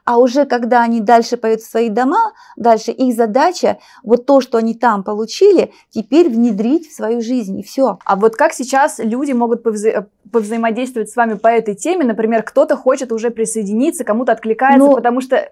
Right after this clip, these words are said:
Speaker 2: это повсеместно сейчас происходит. Я знаю, и на Бали сейчас многие люди строят свои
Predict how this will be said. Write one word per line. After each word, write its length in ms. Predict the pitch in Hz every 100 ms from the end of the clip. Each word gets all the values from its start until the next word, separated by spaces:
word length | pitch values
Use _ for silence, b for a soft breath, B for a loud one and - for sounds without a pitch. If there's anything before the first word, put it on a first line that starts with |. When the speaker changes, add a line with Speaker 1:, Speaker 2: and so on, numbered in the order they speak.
| - -
Speaker 2:
это 200 | 247 254
повсеместно 680 | 262 262 - 269 277 269 226
сейчас 200 | - 202
происходит. 460 | - 214 277 240 208
Я 120 | 214
знаю, 300 | 220 240 220
и 100 | 247
на 140 | 247
Бали 460 | 220 233 226 208 180 b b b
сейчас 320 | - 233 226
многие 540 | - 220 233 269 247 247
люди 260 | 240 220
строят 480 | 196 - 233 254 254
свои 400 | 254 208 220 247